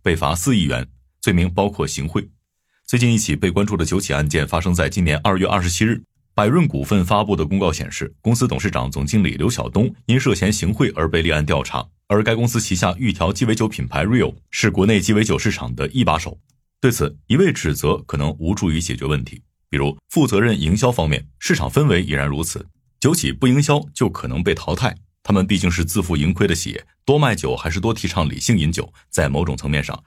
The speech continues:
社会责任与经济利益多少有些冲突。正因为缺乏内生动力，在E S G评估时，酒企难免会被扣分。或许可以来点外部压力，尤其是加强建设限酒方面的法律法规，以帮助那些不愿大量投放广告的酒企获得同等发展机遇。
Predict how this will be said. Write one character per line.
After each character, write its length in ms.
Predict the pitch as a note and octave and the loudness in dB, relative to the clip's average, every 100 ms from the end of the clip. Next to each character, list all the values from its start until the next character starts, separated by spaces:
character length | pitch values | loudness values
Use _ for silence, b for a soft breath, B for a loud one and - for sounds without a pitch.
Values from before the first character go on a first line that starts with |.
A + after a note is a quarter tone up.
| - | -6
社 160 | - C#3 | 0 2
会 140 | A#2 | 2
责 120 | F#2+ | 0
任 160 | G2+ G#2+ | 0 0
与 140 | C#2 | -4
经 160 | - A#2+ | -2 0
济 120 | B2+ | 2
利 180 | A#2+ F#2+ | 2 0
益 100 | C#2 | -2
多 180 | B1+ A#2+ | -2 -2
少 200 | G2 E2 | 0 -2
有 100 | - | -2
些 140 | - | -6
冲 220 | - G2 | -2 0
突。 200 | G#2 - - - | 0 -2 -4 -2
正 160 | G2 | 2
因 80 | F#2 | 4
为 160 | F2 D2+ | 2 0
缺 180 | - G#2 | 0 0
乏 200 | D#2 F2+ | 2 2
内 100 | F2 | 2
生 180 | F#2+ | 2
动 160 | A2+ F2+ | 2 0
力， 160 | B1+ - | -2 -8
在 180 | - D2+ | -4 -2
E 120 | C#2+ F2+ | 0 0
S 160 | F#2+ | 0
G 200 | - E2+ | -2 -2
评 180 | - F#2 | 0 0
估 160 | A2 B2+ | 0 0
时， 300 | - - - - | -2 -4 -8 -4
酒 160 | F2+ | 0
企 140 | A2 B1+ | 0 -2
难 200 | B1+ D#2 | -2 0
免 160 | F#2+ | 0
会 120 | - E2+ | -2 -2
被 100 | F2 | 0
扣 220 | F2 D2 | -2 0
分。 240 | F2+ F2+ - _ _ _ _ _ | -2 -2 -8 _ _ _ _ _
或 140 | - | 0
许 160 | D3 C#2+ | 0 0
可 100 | A2 | 2
以 60 | F#2+ | 2
来 160 | D2 | 2
点 200 | F2 B1+ | 0 0
外 120 | G#2+ F#2+ | 0 2
部 120 | D#2+ | 2
压 160 | F#2+ | 2
力， 200 | A#2+ G#2+ - - | 0 -4 -4 -2
尤 100 | F2+ | 0
其 140 | G2+ | 0
是 100 | F2 | 0
加 140 | F2 | 0
强 180 | - D2+ | 0 -2
建 180 | - G2+ | 0 0
设 220 | F2 E2 | 2 -2
限 260 | D2 D3+ F#2 | 0 0 0
酒 140 | - | -2
方 180 | - G2+ | -2 0
面 80 | G2 | 0
的 80 | D#2 | 0
法 140 | C2 | -2
律 80 | E2 | -4
法 160 | - | -6
规， 260 | - F#2+ - - _ - | -2 -2 -2 -10 _ 0
以 100 | F#2+ | 2
帮 160 | A2+ | 2
助 80 | A2+ | 2
那 120 | G#2+ | 2
些 200 | E2+ G2+ | 2 0
不 240 | - - G2+ | -2 0 2
愿 160 | G2+ | 2
大 160 | F#2 F#2 | 2 0
量 160 | F#2 D2+ | 2 0
投 160 | E2 | 0
放 200 | F2+ F2+ | 0 0
广 200 | E2+ B1+ | 0 -2
告 140 | C2 E2 | -2 -2
的 80 | |
酒 160 | D2 D2+ | 0 -4
企 160 | - A1 | -4 -6
获 180 | - | -4
得 140 | D2+ D2+ | -2 -2
同 260 | - A2+ | -2 -2
等 180 | B2 - | 0 -2
发 140 | - E2+ | 0 -2
展 160 | C#2+ | -2
机 180 | - F2+ | -2 0
遇。 160 | G#2+ | 0